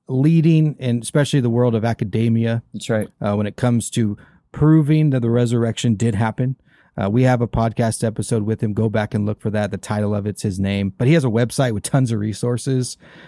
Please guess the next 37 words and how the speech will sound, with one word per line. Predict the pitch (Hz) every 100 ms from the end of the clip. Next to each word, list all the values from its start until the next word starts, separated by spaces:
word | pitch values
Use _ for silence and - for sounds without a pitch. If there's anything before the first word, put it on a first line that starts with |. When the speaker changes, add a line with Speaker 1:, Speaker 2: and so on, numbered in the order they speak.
| -
Speaker 1:
Um, | 117 110 104 107
he | - 156
makes | 143 147 143 123
a |
very | 110 127 131
simple | - - 139 139 147
argument | 120 117 107 104 95 92 - _
that | - 113
cannot | 123 117 110 104
be | 110
disputed | 104 - 110 101 101
on | 98
the | 95
resurrection. | 95 92 95 92 - 98 92 _ _ 123
Go | 117 135
check | - 139 -
it | 120
out. | 113 113
It's | 123 110 110
worth | 123 120 123
your | 113
time. | - 107 104 101 101 98 _ _ -
Uh, | 76 95 95 90 -
it, | 131 117
it | 120 95
helps | 110 139 - 139
you | 135 123
in | 113
not | 113 113 110
just | 117 107 - _ _ _ _ _ - - -
belief, | 117 113 190 143 - - _ _ -
but | 123
it |
helps | 120 143 -
you | 139 123
in | 120 117 113 110
apo-, | 117 - 120